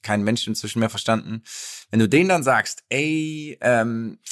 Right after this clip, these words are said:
wir gehen übrigens nicht in die Super League, weil wir das, ähm, sportlich, äh, und Tradition, ja, wir verzichten auf das Tausendfache vom Geld“, genau.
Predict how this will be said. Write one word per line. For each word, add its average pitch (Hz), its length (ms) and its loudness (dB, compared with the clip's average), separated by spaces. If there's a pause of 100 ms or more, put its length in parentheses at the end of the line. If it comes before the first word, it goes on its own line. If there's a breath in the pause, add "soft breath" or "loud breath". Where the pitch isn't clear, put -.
(120)
wir 139 180 2
gehen 160 220 2
übrigens 131 460 0
nicht - 360 -2
in 127 160 4
die 113 640 2
Super 123 360 -2
League, 117 560 -4 (760 soft breath)
weil 113 600 0
wir 117 800 0 (320)
das, - 640 -10
ähm, 104 520 2
sportlich, - 920 0
äh, 120 320 4
und 113 200 -2
Tradition, 123 640 2
ja, 147 220 6
wir 135 100 -6
verzichten 135 420 -6
auf - 160 -2
das - 380 -10
Tausendfache 104 520 0
vom 95 200 -14
Geld“, - 260 -14
genau. - 340 -16